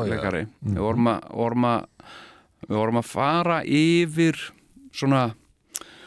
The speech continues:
Speaker 2: eh, svona þessa helstu málaflokka og hérna, mm, bara fórum skipulega í gegnum þetta og við vorum að, vorum einmitt að ræða um, sko, Louis C K og hann væri með comeback og, og hérna væri að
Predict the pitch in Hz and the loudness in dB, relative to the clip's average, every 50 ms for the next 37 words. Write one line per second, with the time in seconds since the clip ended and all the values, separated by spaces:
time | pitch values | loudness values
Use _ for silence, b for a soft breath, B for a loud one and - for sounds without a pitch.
0 | B B B B _ - - 117 120 117 117 117 113 92 - - 67 65 57 - | B B B B _ -6 -2 0 0 2 2 2 0 -2 -4 -6 -10 -12 -12 -8
1 | 120 123 120 120 123 120 139 139 - - 135 135 139 135 127 117 104 104 92 85 | -6 -4 -2 0 0 0 0 -2 -2 -2 0 2 2 2 2 0 -2 -2 -4 -6
2 | - - - 113 101 98 101 101 104 113 110 107 - 123 117 117 113 110 107 104 | -6 -10 -12 -8 -4 -2 -2 0 0 0 0 -2 -2 -2 0 0 2 0 -2 -4
3 | - _ _ _ _ _ - 98 - - - - - - - - - 135 - 117 | -6 _ _ _ _ _ -14 -12 -12 -12 -12 -12 -14 -12 -12 -12 -12 -8 -8 -8
4 | 110 - 147 151 147 139 131 - - 160 156 - 151 135 131 123 127 127 117 113 | -4 -2 -2 0 0 -2 -2 -2 -2 -2 -2 0 0 -2 0 -2 -2 -4 -2 -2
5 | 95 - - - 90 92 95 98 104 110 113 123 131 131 135 139 135 131 B B | -4 -2 -4 -4 -2 0 0 0 0 0 0 2 2 2 2 2 2 -2 B B
6 | B B B B B B B B B B B B B - - 120 127 135 135 135 | B B B B B B B B B B B B B -8 -4 -2 0 2 0 0
7 | 135 - 139 135 135 131 143 156 156 151 147 139 135 123 139 147 151 156 151 147 | 0 -2 -2 0 0 0 0 0 0 0 0 2 2 2 2 2 2 0 0 -2
8 | 135 - - - - 135 127 120 117 - - _ - - B B B B 107 - | -2 -4 -8 -6 -2 0 0 0 0 -4 -8 _ -20 -20 B B B B -18 -10
9 | - 127 131 135 131 131 120 - - 131 113 - - 120 104 98 101 101 95 104 | -6 -2 0 2 2 2 2 2 0 0 0 0 0 0 0 2 2 2 0 0
10 | 117 120 131 135 135 131 131 131 127 127 127 120 117 - - 127 117 117 104 - | 2 2 4 4 4 4 2 4 4 4 2 2 0 -2 -4 -2 -2 -2 -2 -2
11 | 110 104 98 - _ _ - 107 98 92 92 87 - - 98 101 98 101 113 98 | -2 -4 -4 -4 _ _ -2 0 0 0 0 -2 -6 -6 -4 -4 -4 -4 -4 -4
12 | 95 - 98 104 101 95 95 107 117 120 120 123 120 113 113 - | -4 -6 -4 -4 -2 -2 -2 -2 -2 -2 0 0 0 0 0 -2